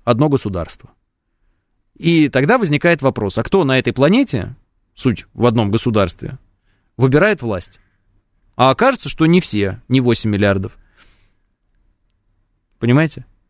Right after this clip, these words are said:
Давайте тогда за американского президента, раз у нас Америка определяет всё и политику, э, всего, давайте мы тогда за американского президента все будем голосовать или не голосовать. Давайте у всех будет право в мире голосовать. Ведь это же очень интересно.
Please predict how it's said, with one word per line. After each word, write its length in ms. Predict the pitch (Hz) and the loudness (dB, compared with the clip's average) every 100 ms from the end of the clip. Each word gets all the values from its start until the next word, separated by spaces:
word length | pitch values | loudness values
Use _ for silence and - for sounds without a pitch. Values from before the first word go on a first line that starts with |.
| _ _ | _ _
Давайте 320 | 139 190 294 - | -2 0 0 0
тогда 180 | 277 | 0
за 100 | 254 | 2
американского 540 | 247 233 233 202 - 151 | 2 2 2 -2 0 0
президента, 500 | - 147 240 294 160 | 0 2 0 2 2
раз 240 | 165 156 | 2 0
у 80 | - | -4
нас 300 | 139 135 131 | 0 0 2
Америка 400 | 135 156 131 127 | 2 4 4 2
определяет 540 | 120 131 131 127 117 | 4 0 4 4 4
всё 300 | - - 233 | 0 0 4
и 140 | 190 120 | 4 2
политику, 480 | 123 123 117 - 110 | 2 2 0 -2 0
э, 440 | 104 107 104 104 | 2 4 4 2
всего, 360 | - 127 147 220 | 2 2 4 4
давайте 360 | 127 190 - | 2 2 0
мы 100 | 285 | -4
тогда 200 | 269 233 | -2 0
за 80 | 196 | 2
американского 460 | 185 175 180 - 135 | 2 0 -2 -2 -4
президента 400 | 135 127 127 110 | -2 -2 -2 -2
все 180 | - | 0
будем 200 | 135 98 | 2 0
голосовать 520 | 92 98 - 104 - - | 0 -4 -4 -6 -4 -2
или 120 | 98 | -2
не 100 | 92 | 0
голосовать. 480 | 92 - - - - _ _ _ _ _ _ | -2 -4 -8 -10 -12 _ _ _ _ _ _
Давайте 300 | 104 156 262 | 0 0 0
у 40 | |
всех 220 | 233 208 117 | -2 -2 0
будет 200 | 98 - | -4 -4
право 280 | 98 92 | 0 2
в 80 | 92 | 2
мире 300 | 113 180 240 - | 0 0 -2 -6
голосовать. 480 | - 101 - 92 131 - _ _ _ _ _ _ | -2 -2 -2 -4 -6 -12 _ _ _ _ _ _
Ведь 120 | 175 | 2
это 180 | 220 226 | 2 2
же 140 | 208 | 0
очень 360 | 226 220 208 208 | 0 0 0 0
интересно. 600 | 202 240 226 110 - - | 2 2 4 2 -2 -14